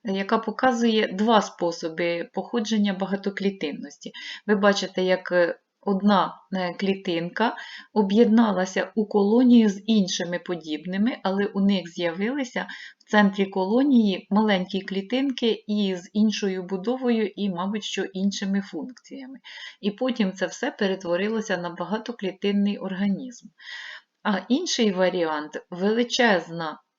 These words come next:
одноклітинна істота мала в собі дуже багато ядер, і потім кожне ядро відділило собі шматок, е, простору, цитоплазма, різні там органели, і такий, е, е,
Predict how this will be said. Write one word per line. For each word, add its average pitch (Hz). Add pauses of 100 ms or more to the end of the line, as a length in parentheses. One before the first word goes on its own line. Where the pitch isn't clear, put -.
(340)
одноклітинна 202
істота 180 (500)
мала 214
в 185
собі 202
дуже 233
багато 208
ядер, 170
і 214
потім 285
кожне 214
ядро 214 (300)
відділило 214
собі 196
шматок, 208
е, 180
простору, 196 (360)
цитоплазма, 214
різні 185
там 180
органели, 202
і 277
такий, 220
е, 185 (500)
е, 110